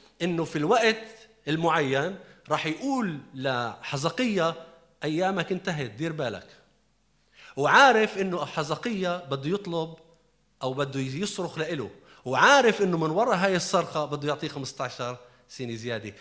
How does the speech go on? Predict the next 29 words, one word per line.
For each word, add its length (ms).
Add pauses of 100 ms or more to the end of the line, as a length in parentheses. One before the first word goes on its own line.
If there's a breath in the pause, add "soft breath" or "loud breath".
(120 loud breath)
عارف 380
من 120
وين 220
تا؟ 380 (1040)
من 60
زمان، 320 (800)
قبل 160
الزمن. 360 (1300 loud breath)
نفس 240
الشيء 220
بالنسبة 340
لموسى. 540 (640 soft breath)
الله 200
عارف 460
إنه 140
بده 180
يوصل 300
لهاي 220
المرحلة، 480
إنه 140
الشعب 460
راح 400 (180)
ي-، 360 (880)
يف-، 320 (440)
تفقع، 380 (1200)
راح 160
يمرمروا 500
على 80
الآخر. 360